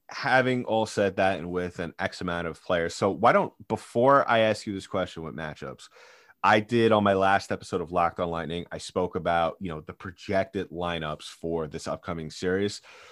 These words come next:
So to kind of give you of a better idea of what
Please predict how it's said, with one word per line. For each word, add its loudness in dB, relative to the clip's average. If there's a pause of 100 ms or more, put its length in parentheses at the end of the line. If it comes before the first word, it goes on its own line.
So 2
to -8
kind 0
of 0
give -2
you 0
of -4
a -2
better 2
idea 2
of -4
what 0